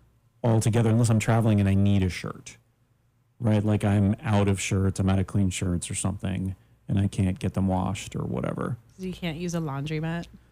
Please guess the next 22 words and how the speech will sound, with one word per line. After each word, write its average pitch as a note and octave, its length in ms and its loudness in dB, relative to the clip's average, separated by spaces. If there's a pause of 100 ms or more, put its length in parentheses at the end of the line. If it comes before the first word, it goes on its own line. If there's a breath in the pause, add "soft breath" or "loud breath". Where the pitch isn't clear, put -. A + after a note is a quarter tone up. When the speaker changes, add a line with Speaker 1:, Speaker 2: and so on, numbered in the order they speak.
(240 loud breath)
Speaker 1:
I A#2+ 100 2
can't B2 220 2
use A#2+ 180 4
a C3 40 2
laundromat, A2 540 4
or C3+ 200 4
I'm D3 140 2
in C#3+ 100 4
a D3 120 2
foreign C#3+ 460 0
country C#3+ 420 2
and G2+ 100 2
I G#2 80 2
don't G#2+ 200 0
know A2 100 4
exactly G#2+ 640 2
Speaker 2:
Ah. - 40 4
Speaker 1:
what G#2 300 2
that G#2 240 2
all G#2 260 0
entails. G#2 680 -2
Speaker 2:
Okay. G3 240 -6